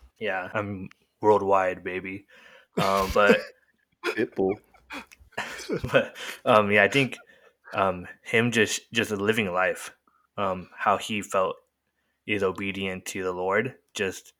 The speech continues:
Speaker 1: made me think, "Wow, this is what a man looks like." If there's anyone I try to follow besides Jesus, um, it has to be my grandpa because, um, although he has his own flaws,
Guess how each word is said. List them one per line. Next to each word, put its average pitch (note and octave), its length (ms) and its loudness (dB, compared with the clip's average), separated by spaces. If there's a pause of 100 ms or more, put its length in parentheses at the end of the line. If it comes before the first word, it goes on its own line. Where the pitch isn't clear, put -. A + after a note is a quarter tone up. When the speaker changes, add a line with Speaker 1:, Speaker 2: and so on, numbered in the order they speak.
(500)
Speaker 1:
made G2 180 -4
me F#2+ 160 -6
think, F2+ 260 -10
"Wow, F2+ 200 0
this F#2 260 -10
is F#2+ 280 -4
what F#2 220 -2 (180)
a G2 80 -8
man F#2 340 -4
looks F2 220 -10
like." F2+ 340 -6 (240)
If A#2 120 -8
there's A2+ 140 2
anyone A2+ 380 0
I G2 80 -2
try G2+ 160 -2
to F#2 80 -2
follow F#2+ 640 -2
besides F#2+ 640 -6 (440)
Jesus, F2 600 -6 (500)
um, F#2+ 400 2
it G2 180 -6
has - 240 -6
to G2 60 -14
be G2 100 -6
my F2+ 120 -6
grandpa E2+ 480 -6
because, F#2 540 -8 (800)
um, F2+ 220 -8
although A2+ 280 6
he A2 160 -6
has G#2+ 220 2
his G2+ 120 -8
own G2 160 -4
flaws, G2+ 600 -2